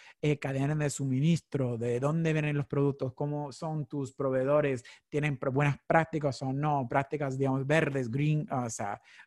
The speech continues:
green practice. Eh, y, y eso ahora,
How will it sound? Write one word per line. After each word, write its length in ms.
green 320
practice. 600
Eh, 760
y, 360
y 200
eso 400
ahora, 480